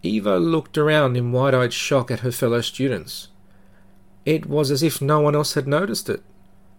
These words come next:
Eva started to wonder if this was an intentional part of the service at first, and then realised that it just couldn't be. She asked her friend next to her if she saw anything on stage.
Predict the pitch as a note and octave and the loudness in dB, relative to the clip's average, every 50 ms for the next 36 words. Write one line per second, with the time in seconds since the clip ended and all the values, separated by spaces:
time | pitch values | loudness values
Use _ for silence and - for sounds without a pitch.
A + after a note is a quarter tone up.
0 | - - - - - - - - - - - - - - - - - - - - | -20 -20 -20 -20 -20 -20 -20 -20 -20 -20 -20 -20 -20 -20 -20 -20 -20 -20 -20 -20
1 | - - B2 B2 C3+ B2+ C3+ C3 B2 - - - B2 A#2 A#2+ A#2+ A2 - - A2+ | -10 -6 -4 -2 -2 0 0 -2 -2 -4 -4 -2 0 0 0 0 -2 -4 -6 -6
2 | G#2 A2 B2 D3 D#3 D#3 C#3 A#2 A2 A2 B2 A#2 - - A#2+ A2 A2 A#2 A2+ A2 | -4 -2 -2 0 0 0 0 0 0 0 -2 -4 -2 -4 -6 -6 -4 -6 -6 -8
3 | - - A#2+ A#2+ A#2 A#2 - - A2+ A2 - - A2 A2 A2 G#2+ G#2+ G#2 - - | -6 -4 -4 -2 -2 -4 -4 -4 -6 -6 -6 -6 -4 -2 -2 -2 -4 -4 -6 -8
4 | G#2+ - - B2+ D3+ E3+ D#3 C3+ - - - - - G#2 F#2+ F#2 G#2 - - - | -6 -2 2 2 2 2 2 -2 -6 -8 -10 -6 -4 -4 -4 -4 -4 -8 -12 -16
5 | - - - - - - - - - - - A#2 A2+ A#2 A2+ G#2+ B2 - - D#3 | -18 -20 -20 -20 -20 -20 -20 -20 -20 -10 -8 -6 -6 -6 -8 -8 -6 -2 0 2
6 | D#3+ D#3 C#3 C3 B2 B2+ C3+ D3 D#3 D3+ A#2+ G#2 G2+ G2+ - - A#2+ A2+ G#2+ A#2 | 2 2 2 2 2 4 4 4 4 4 2 2 0 -2 -4 -4 -4 -4 -4 -6
7 | A2+ - B2+ A#2+ - - - D#3+ D3+ E3 C3+ - G2+ F#2 G#2 A2 A2 - - - | -6 -4 -4 -4 -4 -2 -2 -2 -2 -2 -4 -6 -6 -6 -6 -10 -14 -18 -20 -20
8 | - - - - - - - - - - - - - - - - - - - - | -20 -20 -20 -20 -20 -20 -20 -20 -20 -20 -20 -20 -20 -20 -20 -20 -20 -20 -20 -14
9 | - - - A2 A2 G#2 B2+ C3 - - - C#3+ - - - C3 A#2+ A2+ A#2+ D3 | -12 -6 -2 0 0 0 0 -2 -2 -2 -4 -4 -2 0 0 0 2 2 0 -2
10 | D#3 - - - A#2 G#2+ G#2 F#2 F#2+ G#2 - - - A#2 - - D3 F3 G3 F#3 | -2 -2 -4 -4 -2 -2 -2 -4 -4 -6 -4 -4 -4 -4 -2 0 0 0 0 -2
11 | C#3+ - - - G#2+ G#2 G2+ G2+ - - - - - - - - - - - - | -4 -4 -6 -6 -6 -6 -4 -6 -6 -6 -6 -6 -6 -8 -8 -10 -12 -14 -18 -20